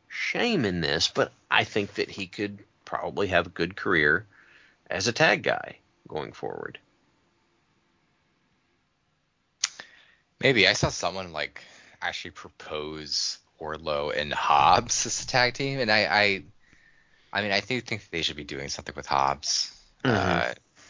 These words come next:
Speaker 2: but if you were to have those two as a tag team, but you actually push them almost like a Steiner-esque, like, just, let them just run over people,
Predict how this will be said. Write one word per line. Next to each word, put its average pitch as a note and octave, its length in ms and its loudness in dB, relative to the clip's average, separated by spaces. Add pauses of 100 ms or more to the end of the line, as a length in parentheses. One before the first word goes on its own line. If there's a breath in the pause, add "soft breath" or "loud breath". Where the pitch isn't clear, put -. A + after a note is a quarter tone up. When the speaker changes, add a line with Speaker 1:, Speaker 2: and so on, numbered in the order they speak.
(100)
Speaker 2:
but D#2+ 360 6 (760 soft breath)
if D3 220 -2
you B3+ 160 0
were D4 60 -2
to C4 100 2
have G2+ 320 2
those E2+ 220 -6
two F2+ 140 -10
as E2 120 -8
a - 40 -12
tag C2 280 0
team, D#2 400 -12 (800 loud breath)
but F#2 180 6
you F#2 200 -2
actually D#2 300 2
push - 320 -8
them C#2 340 -6
almost D2 320 -2
like D#2 100 -2
a D2+ 40 -10
Steiner-esque, C2+ 920 0
like, C2 220 -2
just, - 240 -8
let F2 60 2
them E2 80 -2
just D#2 220 -4
run C2+ 220 -6
over C2+ 220 -6
people, C2+ 560 -4